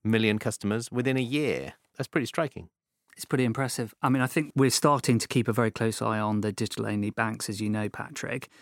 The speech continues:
Speaker 2: And the benefit of having some time series data now is to observe trends like this. So these are U K predominant banks, but some of these customer numbers are global numbers. So there are some of those banks you called out, which there's an element of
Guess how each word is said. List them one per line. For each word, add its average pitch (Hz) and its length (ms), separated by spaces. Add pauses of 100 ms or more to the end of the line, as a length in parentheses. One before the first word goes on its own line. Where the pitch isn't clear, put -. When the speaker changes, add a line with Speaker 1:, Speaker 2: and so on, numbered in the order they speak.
(180)
Speaker 2:
And 113 280
the 110 80
benefit 123 400
of 107 60
having 107 240
some 110 180
time 113 260
series 107 320
data 104 320
now 104 220
is 104 140
to 113 100
observe 107 340
trends 110 360
like 110 220
this. 110 300 (320)
So 123 360 (200)
these 135 300
are 123 340
U 131 240
K 113 500
predominant 110 380
banks, 110 340
but - 140
some 135 180
of 123 40
these 120 160
customer 120 360
numbers 113 540
are 110 160
global 113 380
numbers. 101 440
So 123 140
there 113 100
are 113 120
some 120 180
of 110 60
those 104 160
banks 113 340
you 113 60
called 117 220
out, 107 200
which 113 220
there's 107 180
an 110 80
element 107 420
of 107 180